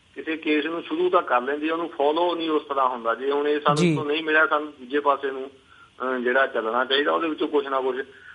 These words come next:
Speaker 1: ਕੱਢਣਾ ਚਾਹੀਦਾ। ਵੈਸੇ overall ਜਿਹੜਾ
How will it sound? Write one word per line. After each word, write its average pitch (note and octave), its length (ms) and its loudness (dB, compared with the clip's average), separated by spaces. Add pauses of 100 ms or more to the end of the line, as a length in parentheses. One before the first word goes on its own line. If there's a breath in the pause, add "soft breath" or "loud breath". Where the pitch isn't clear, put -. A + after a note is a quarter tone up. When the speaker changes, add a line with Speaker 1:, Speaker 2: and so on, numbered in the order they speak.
(280 loud breath)
Speaker 1:
ਕੱਢਣਾ C3+ 340 2
ਚਾਹੀਦਾ। D#3+ 200 4
ਵੈਸੇ C#3+ 640 4
overall E3+ 640 2
ਜਿਹੜਾ D#3 380 2